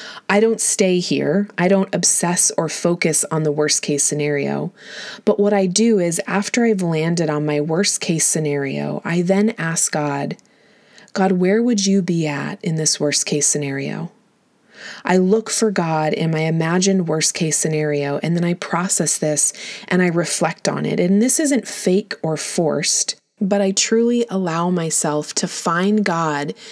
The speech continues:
in my worst case scenario. Now,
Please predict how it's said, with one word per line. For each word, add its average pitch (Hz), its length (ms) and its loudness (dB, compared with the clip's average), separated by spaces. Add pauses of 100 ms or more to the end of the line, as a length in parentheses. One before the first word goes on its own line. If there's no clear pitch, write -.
(320)
in 180 140 2
my 160 160 2
worst 160 340 0
case 151 300 0
scenario. 147 720 -4 (1160)
Now, 180 500 2